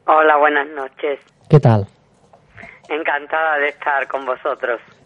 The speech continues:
Speaker 2: Y nosotros contigo, Rocío. Bueno, Rocío Castrillo es periodista y escritora. Empezó su carrera en los diarios Huelva, Información y A B C,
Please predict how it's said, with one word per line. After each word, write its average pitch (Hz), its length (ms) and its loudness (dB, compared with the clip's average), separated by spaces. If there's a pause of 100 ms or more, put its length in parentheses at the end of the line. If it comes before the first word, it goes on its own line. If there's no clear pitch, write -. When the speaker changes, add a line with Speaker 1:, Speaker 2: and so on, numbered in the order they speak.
Speaker 2:
Y 175 100 2
nosotros 160 460 6
contigo, 120 640 2
Rocío. 120 460 0 (760)
Bueno, 156 240 6
Rocío 185 440 2
Castrillo 175 640 2 (560)
es 156 180 6
periodista 165 840 6 (100)
y 147 240 6
escritora. 120 600 4 (280)
Empezó 151 380 8
su 180 140 2
carrera 165 480 6
en 156 100 4
los 139 160 2
diarios 135 440 4
Huelva, 151 540 6
Información 156 800 2 (240)
y 151 140 8
A 143 80 10
B 135 140 8
C, 127 320 0